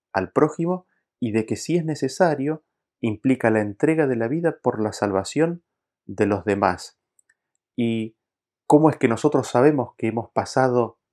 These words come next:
de muerte a una vida nueva? ¿Cómo es que nosotros sabemos que hemos salido de esas aguas bautismales y caminamos ahora en la justicia de Dios? Noten ustedes cómo el libro de Primera de Juan, capítulo tres, lo explica.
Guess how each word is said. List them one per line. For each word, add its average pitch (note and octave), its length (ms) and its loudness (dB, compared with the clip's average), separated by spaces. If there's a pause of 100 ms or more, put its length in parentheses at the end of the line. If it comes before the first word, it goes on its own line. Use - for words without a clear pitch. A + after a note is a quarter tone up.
(580)
de G#2+ 220 0
muerte C3+ 720 0
a G#2+ 120 2
una A#2+ 220 2
vida A2 260 0
nueva? C3+ 460 -2 (160)
¿Cómo C3 200 4
es A#2+ 60 -2
que A#2+ 100 0
nosotros A#2+ 380 -2
sabemos A#2 500 0
que G#2 360 -2 (340)
hemos A#2+ 580 -2
salido B2+ 720 0
de A#2+ 100 2
esas A#2+ 260 -6
aguas A#2+ 260 0
bautismales A2+ 800 -2
y A#2+ 160 -6
caminamos A2+ 640 -2
ahora A#2+ 220 0
en A2+ 80 -4
la G2+ 80 -6
justicia - 500 -8
de G#2 100 -4
Dios? D3+ 360 -8 (420)
Noten A#2+ 260 0
ustedes C3 280 2
cómo B2 280 0
el A2 80 0
libro A#2+ 240 2
de G#2+ 80 0
Primera A2 280 -2
de G#2+ 80 0
Juan, C3 240 0
capítulo A2 480 0
tres, - 400 -2
lo A2 160 0
explica. G2 640 -2